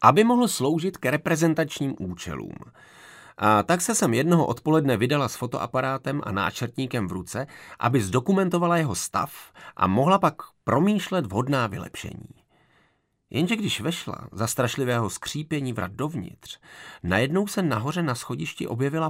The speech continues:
polooblečená, či spíše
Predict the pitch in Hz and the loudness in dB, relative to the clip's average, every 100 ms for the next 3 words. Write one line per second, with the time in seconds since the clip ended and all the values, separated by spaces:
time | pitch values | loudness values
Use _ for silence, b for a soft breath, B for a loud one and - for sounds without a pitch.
0 | 156 139 160 - 160 170 165 160 160 160 | -2 0 2 0 -2 -2 -4 -6 -4 -2
1 | 170 156 - 156 143 107 B B B - | -4 -4 0 2 2 0 B B B -6
2 | - 160 - | -2 0 0